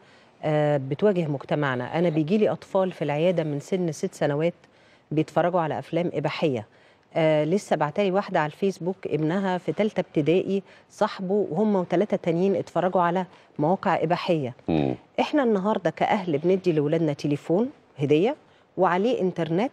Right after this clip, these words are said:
Speaker 1: ومفيش رقابة وما عندناش السيستم. يعني في الخارج في حاجة بتتحط على الكمبيوتر تمنع الأفلام الإباحية إن الطفل يقدر يتفرج عليها، هنا ما عندناش العلم ده ولا نعرفه.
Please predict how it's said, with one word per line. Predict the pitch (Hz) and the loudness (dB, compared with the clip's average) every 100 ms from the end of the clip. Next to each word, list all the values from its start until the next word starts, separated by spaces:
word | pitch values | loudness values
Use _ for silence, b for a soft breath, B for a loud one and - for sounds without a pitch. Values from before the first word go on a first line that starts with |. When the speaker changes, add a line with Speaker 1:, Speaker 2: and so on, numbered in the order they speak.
| _ - _ | _ -20 _
Speaker 1:
ومفيش | 180 185 247 - | 2 2 -2 -4
رقابة | 180 - 208 202 247 - | -6 0 0 0 -4 -2
وما | 175 | -2
عندناش | 160 165 165 254 - | 0 0 0 0 -2
السيستم. | 202 - 226 - 262 285 - b b b | -6 -6 -8 0 0 0 -4 b b b
يعني | 139 147 | -2 -2
في | - | -2
الخارج | 160 - 247 247 | -2 2 2 2
في | - 277 | -2 -4
حاجة | - 240 180 | -2 -2 -4
بتتحط | - 165 - 202 - | -4 -8 -2 -2 -2
على | 135 | -4
الكمبيوتر | - 147 - 247 311 - b b b - | -2 -4 -2 0 0 -4 b b b 0
تمنع | 277 262 190 | 2 2 2
الأفلام | - - 220 214 | 0 0 2 2
الإباحية | 190 143 156 - 233 226 | 2 0 0 2 2 4
إن | 185 | 2
الطفل | 175 - 233 202 | 0 -2 0 2
يقدر | 170 156 | 2 0
يتفرج | - 170 135 | -2 -2 0
عليها، | 117 107 b b b | -4 -8 b b b
هنا | 294 302 | 2 4
ما | 269 | 4
عندناش | 233 233 254 - | 2 2 2 2
العلم | 196 208 196 | 2 4 2
ده | 165 220 - 180 | 2 0 -2 0
ولا | 180 196 | 2 4
نعرفه. | 151 127 120 - | 2 -2 -4 -6